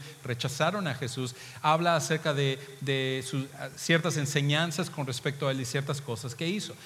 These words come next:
Si nosotros tomáramos eso, la evidencia externa, nueve de esas fuentes no cristianas hablan acerca de la existencia de Jesús. Y luego, en esos pri-, en esos primeros ciento cincuenta años, treinta y tres cristianos eh, que son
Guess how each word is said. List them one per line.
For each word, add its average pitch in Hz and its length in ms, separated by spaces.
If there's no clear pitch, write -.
Si - 140
nosotros 208 400
tomáramos 196 460
eso, 202 260
la 123 80
evidencia 160 360
externa, 160 460
nueve 190 600
de 233 80
esas 226 240
fuentes - 560
no 180 320
cristianas 175 600
hablan 170 320
acerca 143 300
de 139 40
la 131 80
existencia 120 520
de 127 100
Jesús. 147 360
Y 165 100
luego, 185 380
en 165 160
esos 214 260
pri-, 185 320
en 170 140
esos 196 300
primeros 185 320
ciento 202 280
cincuenta 185 440
años, 156 320
treinta 185 320
y 160 60
tres 220 280
cristianos 202 840
eh, 147 240
que 151 100
son 175 260